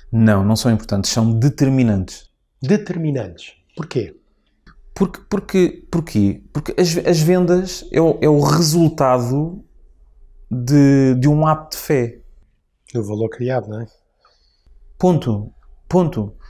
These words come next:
Speaker 1: Do valor adicionado. A venda é só o resultado final do valor adicionado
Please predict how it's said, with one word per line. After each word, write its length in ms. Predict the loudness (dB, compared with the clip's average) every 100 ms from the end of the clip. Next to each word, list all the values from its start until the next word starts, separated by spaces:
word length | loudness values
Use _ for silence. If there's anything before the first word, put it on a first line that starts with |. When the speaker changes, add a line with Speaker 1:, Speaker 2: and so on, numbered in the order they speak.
| -10 2
Speaker 1:
Do 160 | 4
valor 420 | 4 4 6 6
adicionado. 1000 | 4 2 -2 -2 -2 0 0 0 -2 -6 -8 -2
A 60 |
venda 540 | -2 2 2 2 0 0
é 180 | 2 2
só 720 | 0 -2 2 4 4 2 -4 -16 -20 _ _ -20 -6
o 200 | 0 2
resultado 540 | 2 2 2 2 0 -2
final 760 | -4 0 2 2 2 0 -6 -14 -20 -8
do 200 | 2 4
valor 420 | 4 4 4 4
adicionado 1000 | 4 2 0 -2 0 2 2 0 -2 -6